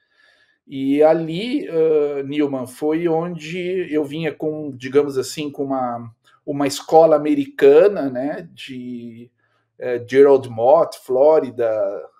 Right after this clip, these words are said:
pressão de pastejo, oferta de forragem, esses assuntos, né,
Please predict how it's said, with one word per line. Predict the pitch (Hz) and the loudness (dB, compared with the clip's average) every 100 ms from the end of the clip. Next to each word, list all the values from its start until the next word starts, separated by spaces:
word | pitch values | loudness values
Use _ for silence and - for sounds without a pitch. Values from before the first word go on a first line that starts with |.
| _ - | _ -10
pressão | 123 - 143 | -8 -4 -6
de | 139 | -6
pastejo, | - 117 - 127 135 165 147 117 120 | -12 -12 -14 -8 -4 -2 -2 -4 -10
oferta | 113 139 131 139 | -6 -4 -4 -6
de | |
forragem, | 135 135 113 123 147 139 120 | -8 -8 -4 -2 -2 -2 -6
esses | 117 - 139 | -14 -14 -6
assuntos, | 175 190 - 160 - - 127 | -4 -4 -8 -10 -12 -16 -20
né, | 123 | -20